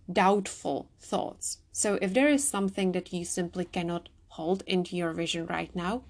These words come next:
that's okay. Or maybe you can give it just a couple of seconds of your energy before fear creeps back in. And that's also okay. So it's not only what we focus on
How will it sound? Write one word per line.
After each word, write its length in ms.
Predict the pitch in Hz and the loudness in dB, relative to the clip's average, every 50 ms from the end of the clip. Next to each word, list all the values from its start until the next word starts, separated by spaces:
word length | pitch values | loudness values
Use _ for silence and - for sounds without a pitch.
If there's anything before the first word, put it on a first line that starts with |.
| - - | -14 -6
that's 260 | - 202 190 196 - | -4 -2 -2 0 0
okay. 400 | 196 185 175 - - - - - - - - - | 0 -2 -2 -4 -8 -10 -10 -10 -12 -16 -6 0
Or 120 | - 214 | 2 2
maybe 280 | 208 214 226 233 220 226 | 4 4 2 2 2 0
you 100 | 226 214 | -2 -2
can 220 | 196 - 214 202 | -2 -2 0 0
give 180 | 190 196 190 180 | 2 2 2 2
it 100 | 185 170 | 2 0
just 200 | - 185 185 - | -2 -4 -6 -6
a 40 | - | -2
couple 300 | - 190 190 - 196 185 | -2 -2 -2 0 -2 -2
of 120 | 175 170 | -2 -2
seconds 580 | - - - 175 160 - - 180 175 170 175 - | -4 -6 -6 -6 -6 -4 -4 -2 -2 -2 -4 -4
of 160 | - 180 170 | -6 -6 -4
your 160 | 170 175 - - - | -4 -4 -4 -4 -2
energy 500 | - 185 208 240 233 - 294 302 302 - - - - - - - - | -2 0 0 0 2 2 2 2 0 -4 -14 -14 -16 -16 -12 -4 0
before 640 | 226 208 196 - - 202 190 190 190 190 190 190 190 - - - - - | 0 0 2 2 2 4 6 8 8 8 6 6 4 0 -10 -20 -20 -18
fear 640 | - - - - 196 190 175 180 180 175 175 175 175 - - - - - - | -18 -12 -2 2 4 4 6 6 6 4 4 2 -2 -6 -16 -20 -20 -18 -16
creeps 420 | - - - 190 170 175 175 - - | -8 -2 2 2 2 2 2 0 0
back 240 | - 160 160 - - | 0 0 0 0 -4
in. 320 | - 175 - - - - - - - - - | -4 -4 -2 -4 -8 -12 -16 -20 -20 -8 -2
And 160 | - 208 202 196 | 0 2 4 4
that's 200 | 208 196 196 - | 4 4 2 0
also 500 | - 202 196 190 175 - - 185 156 - 170 170 | 2 4 4 4 4 2 0 0 0 0 -2 -2
okay. 300 | 170 - - - - - - - | -4 -4 -6 -8 -8 -8 -10 -12
So 380 | - - - 208 202 196 190 - - - - - - | -6 0 2 4 4 2 0 -4 -12 -20 -20 -12 -6
it's 260 | - 202 196 - - | -4 -4 -4 -2 -2
not 320 | - 226 254 294 320 320 - - - | 0 2 4 4 4 2 -2 -8 -2
only 600 | - 196 202 202 196 185 185 180 180 175 175 180 - _ _ _ _ _ _ _ _ _ _ _ _ _ _ - - - - | 0 2 4 4 6 6 4 4 2 0 -2 -4 -8 _ _ _ _ _ _ _ _ _ _ _ _ _ _ -20 -14 -6 -2
what 180 | 240 233 208 | 0 2 2
we 160 | 202 202 190 | 2 2 2
focus 500 | 185 - - 214 196 190 196 196 190 - | 0 0 2 2 2 2 2 0 -2 -2
on 260 | 190 180 175 175 175 | -2 -2 -4 -4 -6